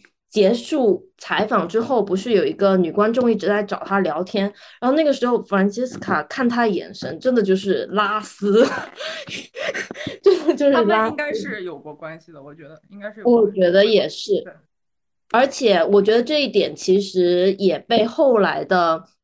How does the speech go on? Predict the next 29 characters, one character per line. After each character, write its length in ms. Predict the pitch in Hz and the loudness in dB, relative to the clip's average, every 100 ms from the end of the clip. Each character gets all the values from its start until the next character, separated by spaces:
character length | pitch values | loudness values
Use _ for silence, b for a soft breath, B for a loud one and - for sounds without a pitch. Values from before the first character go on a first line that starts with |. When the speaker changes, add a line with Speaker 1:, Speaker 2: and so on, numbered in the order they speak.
| _ - | _ -2
Speaker 1:
就 140 | 233 | -2
是 320 | 196 220 202 | 2 2 2
当 300 | 196 240 247 | 2 0 0
他 280 | 247 240 233 | -2 0 0
丑 360 | 247 - 196 143 | -2 -2 0 0
闻 260 | 165 156 196 | -2 -2 0
爆 180 | 233 214 | 0 0
出 140 | 226 | 0
来 160 | 196 185 | 0 0
之 160 | 214 | -2
后， 280 | 226 247 180 | -2 -2 -2
他 160 | - 233 | -2 -6
妻 340 | 233 - 277 | -4 -8 -8
子 200 | - - | -6 -8
跟 280 | - 190 202 | 0 0 0
塔 200 | 196 180 | -2 -2
尔 180 | 190 170 | -2 -2
说 200 | - 196 | 0 2
的 80 | 190 | 2
那 140 | 196 | 2
句 100 | 196 | 0
话 280 | 190 214 156 | -2 0 -2
其 180 | - 180 | -2 -4
实 140 | 185 | -4
是 140 | 190 226 | -6 -6
印 260 | 247 240 | -2 -2
证 220 | 190 185 98 | 0 -2 -6
了 100 | |
的。 100 | 76 | -10